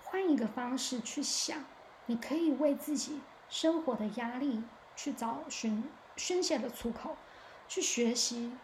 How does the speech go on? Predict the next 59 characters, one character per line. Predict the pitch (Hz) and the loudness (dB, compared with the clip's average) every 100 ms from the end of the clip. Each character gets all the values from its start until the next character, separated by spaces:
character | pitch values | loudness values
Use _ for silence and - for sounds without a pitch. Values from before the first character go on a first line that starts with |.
| - - | -18 0
我 | |
们 | 220 226 | 4 6
去 | 311 | 4
享 | - 220 - | 0 -2 -2
受 | 262 226 | -4 -2
生 | - 233 233 | 0 0 -2
活， | - 302 - - - | -8 -10 -10 -16 -12
而 | - | -4
不 | 254 240 | -2 -2
是 | 269 277 | -2 0
被 | 294 269 | 2 0
生 | 269 - 359 403 | 0 0 2 2
活 | - 233 | 4 2
各 | - 320 277 | 2 4 4
种 | 220 196 | 4 0
的 | 208 | -2
压 | 233 226 226 | -2 0 0
力 | 233 226 - | 0 -2 -2
压 | 330 330 | -2 -2
迫 | 381 - 277 | -4 -2 0
得 | 233 | 0
喘 | - 220 196 | -2 -6 -4
不 | |
过 | 196 233 220 | -4 -2 0
气， | - 254 262 - - - - | -2 -2 -6 -10 -20 -20 -6
然 | 202 | -2
后 | 302 | 2
我 | 254 | 2
们 | 202 | 2
去 | - | 0
埋 | 247 202 | 0 2
怨 | 220 226 | 2 2
生 | 214 214 214 | 2 0 0
活。 | 262 294 - - - - - | -2 -6 -8 -16 -20 -20 -8
我 | 233 | 4
们 | 233 | 4
去 | - 359 285 | 4 0 -2
试 | - - 370 | 0 2 4
着 | 254 | 2
去 | 220 302 | 2 -2
找 | - 233 226 | -2 -2 -2
回 | - 196 220 277 | -4 -6 -6 -2
我 | 214 | 2
们 | 214 | 4
对 | 233 277 | 4 0
生 | - 320 330 | 0 2 2
活 | 320 214 | 0 0
当 | 220 226 | 2 2
中 | 240 233 | 2 2
的 | |
一 | 233 | -2
个 | 214 233 | -2 2
热 | 247 381 277 | 4 6 4
情， | 226 - 311 285 - - - - | 2 0 0 -6 -10 -20 -20 -10
不 | 220 | -8
是 | - | -2
很 | 320 220 202 | 0 2 0
好 | 202 240 | -2 -6
吗？ | 277 | -8